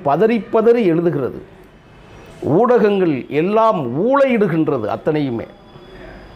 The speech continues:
பத்திரிகைகள் பதறுகிறது, ஊடகங்கள் ஊளையிடுகிறது. இதற்கெல்லாம் காரணம் என்ன அப்படிங்கிறத தான் கொஞ்சம் பின்னாடி நம்ம பார்ப்போம். இதை வந்து மறுமலர்ச்சி திமுகவோட பொதுச் செயலாளர் வைகோ அவர்கள் வந்து ஒரு வெளு வெளுத்து எடுத்து விட்டார். இந்த கதை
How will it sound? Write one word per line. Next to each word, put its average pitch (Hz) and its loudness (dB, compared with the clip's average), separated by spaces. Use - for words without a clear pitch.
பத்திரிகைகள் 156 -2
பதறுகிறது, 196 2
ஊடகங்கள் 175 4
ஊளையிடுகிறது. 202 2
இதற்கெல்லாம் 180 2
காரணம் 202 2
என்ன 170 2
அப்படிங்கிறத 135 0
தான் 214 -4
கொஞ்சம் 131 -4
பின்னாடி 117 -4
நம்ம 82 -8
பார்ப்போம். - -10
இதை 185 2
வந்து 254 2
மறுமலர்ச்சி 262 0
திமுகவோட 208 2
பொதுச் 196 -2
செயலாளர் 180 2
வைகோ 185 0
அவர்கள் 151 0
வந்து 175 -2
ஒரு 156 -2
வெளு 214 0
வெளுத்து 185 0
எடுத்து 123 -4
விட்டார். 95 -6
இந்த 87 -8
கதை 80 -10